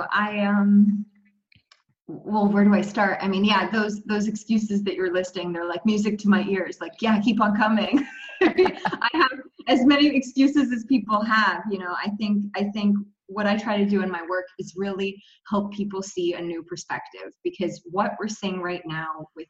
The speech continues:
the impossibility of learning language is really, in my opinion,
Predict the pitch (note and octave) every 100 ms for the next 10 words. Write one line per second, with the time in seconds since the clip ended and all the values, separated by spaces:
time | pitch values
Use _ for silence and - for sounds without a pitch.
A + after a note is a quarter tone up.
0 | - D#3 - F3+ E3+ - E3+ - F3+ E3
1 | D#3 D#3+ D#3+ - - - - D3+ D3+ D#4
2 | B3 D#3+ _ _ _ F3+ F#3 F3 E3+ E3+
3 | F3+ F3 F#3+ A#3+ C4 C4 A3+ F#3+ F3 F3
4 | F3+ G3 F3+ E3+